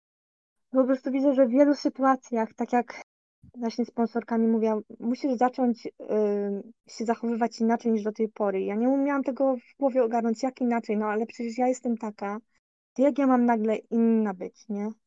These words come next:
Inaczej się zachowywać. No bo taka, jaka byłam, piłam, nie? Więc muszę,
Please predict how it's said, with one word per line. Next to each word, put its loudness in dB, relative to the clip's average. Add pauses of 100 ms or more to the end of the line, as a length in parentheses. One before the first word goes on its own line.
(400)
Inaczej 2
się -8
zachowywać. -10 (1000)
No -2
bo -2
taka, -2
jaka 0
byłam, 0
piłam, -4
nie? -8
Więc -6
muszę, 0